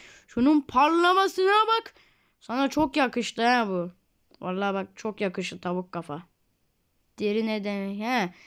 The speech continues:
Deri bir şey değil ya. Onu güle güle kullan. Hadi görüşürüz.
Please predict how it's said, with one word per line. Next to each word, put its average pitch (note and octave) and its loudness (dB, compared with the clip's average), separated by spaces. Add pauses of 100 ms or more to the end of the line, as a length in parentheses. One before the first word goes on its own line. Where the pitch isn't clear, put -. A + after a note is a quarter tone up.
(460)
Deri C#4+ 0
bir C#4+ 2
şey D4+ -2
değil C#4 0
ya. F3 0 (260)
Onu G#3 -2
güle G#3+ -4
güle G3 -4
kullan. F3+ -4
Hadi F3 -6
görüşürüz. F3+ -8